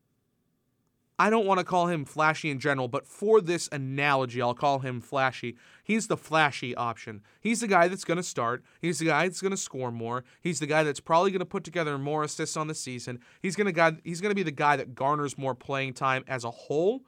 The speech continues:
But I think the key thing that you said about Howard Washington, he calms the team down.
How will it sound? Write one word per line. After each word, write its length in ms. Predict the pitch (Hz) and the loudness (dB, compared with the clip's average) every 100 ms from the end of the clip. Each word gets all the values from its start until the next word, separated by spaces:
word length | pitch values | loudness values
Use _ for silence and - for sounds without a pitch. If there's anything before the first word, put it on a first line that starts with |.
| _ _ | _ _
But 480 | 143 127 165 185 110 _ _ _ _ - | -20 0 6 6 4 _ _ _ _ -8
I 60 | 147 | -4
think 180 | 208 | -4
the 80 | 170 | -6
key 300 | 135 - 190 | -10 -6 -6
thing 220 | 175 160 | -2 -2
that 100 | 143 | -4
you 180 | 120 156 | -4 -6
said 320 | 156 160 135 | -2 0 0
about 300 | 120 131 127 | 0 0 0
Howard 300 | 127 143 127 | 2 2 2
Washington, 680 | 120 127 127 127 120 117 107 _ _ _ _ _ _ | 2 0 0 -6 -10 -10 -10 _ _ _ _ _ _
he 120 | - 196 | -8 -8
calms 640 | - - 156 160 170 160 | -10 -4 0 0 0 -6
the 120 | 147 | -10
team 420 | 143 156 143 131 | -10 -10 -8 -8
down. 400 | 113 117 110 - | -8 -8 -8 -12